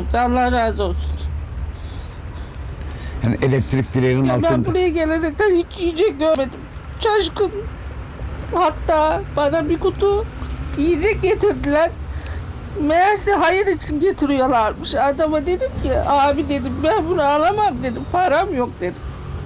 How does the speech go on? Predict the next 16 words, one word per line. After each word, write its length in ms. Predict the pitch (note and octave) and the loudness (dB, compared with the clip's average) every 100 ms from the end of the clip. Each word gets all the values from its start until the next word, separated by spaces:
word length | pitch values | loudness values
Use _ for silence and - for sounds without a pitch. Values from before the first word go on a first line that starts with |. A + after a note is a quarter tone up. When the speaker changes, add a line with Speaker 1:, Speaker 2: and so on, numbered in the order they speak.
| - - - - - - D#4+ | -8 -8 -8 -10 -10 -6 0
Speaker 1:
Bilmiyordum 560 | F4 G4+ D#4 A#3+ A3+ | 2 2 2 2 2
hani 340 | B3+ B3 A#3+ C4 | 2 2 2 0
burada 240 | E4 C#4+ | 0 2
oturanlara 720 | C4+ B3 E4 B3 B3 B3 B3 | 2 2 0 2 2 2 2
yardım 460 | B3 B3+ A#3+ A#3+ B3 | 2 2 2 2 -2
edin 280 | C4 - A3 | -4 -6 -6
dedi. 340 | A3 - E4+ A4+ - - - - - - - | -4 -2 0 0 -2 -8 -8 -8 -8 -8 -2
Sonra 220 | G4+ F#4+ D#4 | 0 2 4
o 180 | E4+ | 2
da 160 | E4 D#4+ | 2 2
dedi, 300 | D#4 C#4+ F#4 - - - - - - E4 | 0 0 0 -2 -6 -6 -6 -8 -4 0
"Biz 240 | E4 D#4+ | 0 2
bunları 540 | E4 E4 D#4 F#4 D#4 | 2 2 4 2 4
Ramazan'da 640 | C#4+ D4+ D4+ D4 D#4 E4+ D4 | 4 4 4 2 2 2 2
dağıtıyoruz," 760 | D4+ D#4 D4+ D#4 D#4 D4 A#3+ A3 | 2 4 2 2 2 2 0 0
dedi. 380 | A3+ C#4+ G#4+ | -2 0 -2